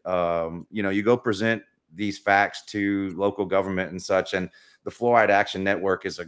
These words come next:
great wealth of knowledge. It's made up by, it's kinda like A and E for nine eleven Truth, where there's a bunch of architects and engineers who get together to point out nine eleven Truth. The Fluoride Action Network is that, but with science, scientists and doctors who, uh, and P H Ds and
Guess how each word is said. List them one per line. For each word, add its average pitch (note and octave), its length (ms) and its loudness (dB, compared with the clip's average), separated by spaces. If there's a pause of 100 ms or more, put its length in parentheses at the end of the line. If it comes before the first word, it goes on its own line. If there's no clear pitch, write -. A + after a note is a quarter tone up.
(160)
great G2+ 420 0
wealth G2 260 0
of F2 120 -6
knowledge. F#2 360 2
It's F#2 160 -6
made G2+ 200 0
up F#2+ 160 0
by, F2 320 2 (160)
it's - 200 -8
kinda B2 240 2
like G#2 320 2
A G#2 160 -2
and G#2 80 0
E G#2+ 120 0
for G#2 120 -6
nine G#2 200 2
eleven G2+ 260 0
Truth, G#2+ 320 -4
where F#2+ 220 2
there's F2+ 320 0 (440)
a F#2 60 -16
bunch G#2 220 -2
of F#2+ 80 0
architects G2+ 460 2
and G2+ 100 -4
engineers G2 420 -4
who F#2+ 60 -10
get G2 180 -4
together F#2+ 280 -2
to F2 60 -10
point G2 220 -4
out F2+ 140 -2
nine G2 180 0
eleven F#2 240 -4
Truth. G2 220 -8
The F#2 60 -16
Fluoride G#2+ 280 4
Action G2 300 2
Network F#2 420 -4
is F2 160 -8
that, F#2+ 320 2
but F#2 120 -2
with F#2 160 -8
science, - 600 -4
scientists G#2 600 -4
and F2 100 -8
doctors F#2 480 -2
who, F2+ 260 -6 (640)
uh, F2+ 240 6
and G2 120 -4
P A2+ 120 -2
H G2+ 240 2
Ds G#2 320 -2
and F2 240 -6